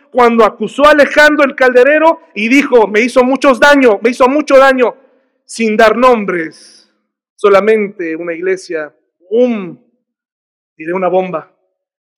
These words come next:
A veces fue imprudente, pero en otras ocasiones, cuando mencionas algo, siquiera algo, la gente se lo toma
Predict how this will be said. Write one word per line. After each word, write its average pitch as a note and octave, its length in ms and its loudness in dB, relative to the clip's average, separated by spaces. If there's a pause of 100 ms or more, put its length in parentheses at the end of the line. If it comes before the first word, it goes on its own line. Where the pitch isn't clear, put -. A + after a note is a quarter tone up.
(100)
A B3+ 140 -4
veces B3+ 280 0
fue A#3 140 0
imprudente, G#3 800 -2 (220)
pero G#3+ 120 4
en C4+ 60 2
otras D4 240 0
ocasiones, C#4 640 0
cuando B3+ 240 0
mencionas C4+ 640 0
algo, D4 560 0
siquiera D4+ 720 0
algo, C#4 460 2 (1800)
la - 100 -18
gente G#3+ 380 -8
se E3+ 160 -12
lo D#3+ 120 -12
toma G#3+ 520 -4